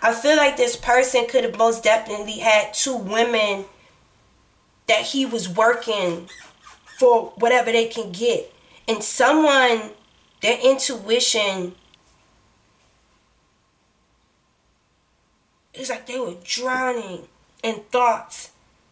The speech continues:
drowning in, okay,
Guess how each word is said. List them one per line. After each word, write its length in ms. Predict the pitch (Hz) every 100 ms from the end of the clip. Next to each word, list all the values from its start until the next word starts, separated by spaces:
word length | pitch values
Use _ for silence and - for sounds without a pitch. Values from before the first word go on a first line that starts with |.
| _
drowning 760 | - 214 240 254 254 233 226 -
in, 600 | 214 214 208 196 180 185 _ _ _ _ _ _ _ _ _ _ _ _ - - - _ - _ -
okay, 400 | 247 262 220 214